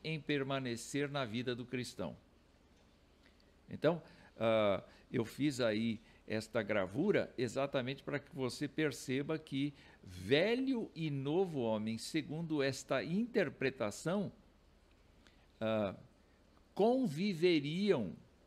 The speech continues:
ah, de maneira que ou nós agradaríamos um ou nós agradaríamos o outro lado.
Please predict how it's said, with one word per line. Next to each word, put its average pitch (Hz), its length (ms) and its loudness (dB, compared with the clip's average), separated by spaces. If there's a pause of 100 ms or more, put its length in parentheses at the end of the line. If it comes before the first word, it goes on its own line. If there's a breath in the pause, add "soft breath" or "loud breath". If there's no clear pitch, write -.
(560 soft breath)
ah, 113 460 4 (340)
de 117 180 -4
maneira 156 500 2
que 165 420 2 (400)
ou 185 220 6
nós 156 340 2
agradaríamos 120 1000 0
um 240 360 0
ou 185 180 8
nós 147 300 4
agradaríamos 123 1200 0
o 123 80 -2
outro 139 540 4
lado. 98 440 4